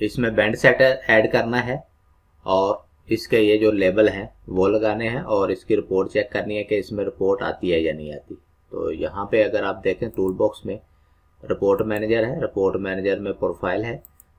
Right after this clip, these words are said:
और profile में ये station incremental report जो है वो हम check करते हैं कि इसमें ये आ रही है कि नहीं आ रही।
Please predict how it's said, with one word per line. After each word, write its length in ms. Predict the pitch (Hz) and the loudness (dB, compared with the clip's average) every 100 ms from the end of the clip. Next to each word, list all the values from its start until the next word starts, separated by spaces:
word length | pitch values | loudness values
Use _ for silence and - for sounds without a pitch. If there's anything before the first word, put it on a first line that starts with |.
| - | -4
और 220 | - 98 - | 0 0 0
profile 540 | - 95 107 104 123 | -4 -2 -2 0 -2
में 200 | 113 135 _ _ _ _ | -2 -6 _ _ _ _
ये 140 | 92 | -8
station 460 | 95 - 107 - 120 | -8 -2 -2 -2 -6
incremental 640 | 104 - 110 104 92 92 95 | -6 -6 -6 -6 -4 -4 -6
report 380 | - 87 90 | -6 -4 -2
जो 120 | 95 90 | -2 -2
है 100 | 104 | -2
वो 140 | 101 | -4
हम 160 | 92 95 | -6 -6
check 200 | 95 - | -6 -4
करते 240 | 107 - 113 | -6 -6 -8
हैं 160 | 101 | -8
कि 100 | - 87 | -8 -8
इसमें 280 | - 104 - _ _ _ | -8 -12 -12 _ _ _
ये 200 | 101 104 | 0 2
आ 240 | - 101 90 | 2 0 2
रही 180 | 87 | 2
है 100 | 82 | 0
कि 120 | 78 82 | -2 -6
नहीं 180 | 80 | -6
आ 100 | 78 | -6
रही। 140 | 76 | -8